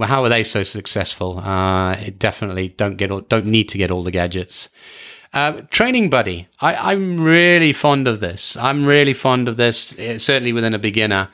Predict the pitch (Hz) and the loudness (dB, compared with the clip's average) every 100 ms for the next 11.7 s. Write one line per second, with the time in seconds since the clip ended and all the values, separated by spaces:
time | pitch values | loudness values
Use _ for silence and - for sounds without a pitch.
0 | - - - - - 165 147 147 139 147 | -18 -20 -8 -6 0 0 2 0 2 4
1 | 175 175 156 139 123 120 123 110 98 92 | 4 4 4 4 4 2 2 -4 -2 -4
2 | - - 95 85 85 - - - 139 160 | -4 -6 -4 -4 -6 -12 -12 -2 2 4
3 | 156 147 135 - - 131 123 127 123 117 | 6 4 2 -4 -2 0 0 -4 -8 -4
4 | - 113 113 107 - 104 101 104 104 107 | 2 2 2 -4 -6 -2 2 2 4 4
5 | 110 120 139 139 - - - _ _ _ | 4 4 0 -2 -14 -20 -20 _ _ _
6 | 120 117 117 117 110 - _ _ - 117 | -2 2 2 0 -2 -8 _ _ -10 -2
7 | 139 131 - 143 139 135 117 - 123 117 | 2 2 2 2 4 2 0 0 0 0
8 | 127 127 127 127 - 131 127 - 120 113 | 2 2 2 -2 2 2 0 -2 -2 2
9 | 113 113 110 110 131 147 139 135 - 156 | 2 2 0 0 0 2 0 -2 -6 -4
10 | - - 190 175 160 123 110 110 101 95 | -2 0 2 2 2 0 0 0 0 0
11 | 104 - - 123 117 113 107 | 0 0 2 4 4 2 -2